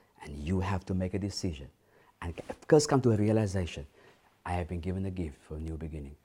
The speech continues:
Let's forget twenty twenty. Let's take this new twenty twenty-one. Let's start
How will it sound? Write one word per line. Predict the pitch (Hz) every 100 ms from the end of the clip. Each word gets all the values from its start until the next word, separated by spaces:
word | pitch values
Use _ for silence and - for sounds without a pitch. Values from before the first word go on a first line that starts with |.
| _ _ _ _ -
Let's | 90 87
forget | 92 82 87
twenty | - 80 76 73
twenty. | - 73 69 - 71 _ _ _ -
Let's | 87 101 -
take | - 95 -
this | 78 80
new | 82
twenty | 80 82 76 78
twenty-one. | - 76 - 71 78 76 - - -
Let's | 120 127
start | - 120 104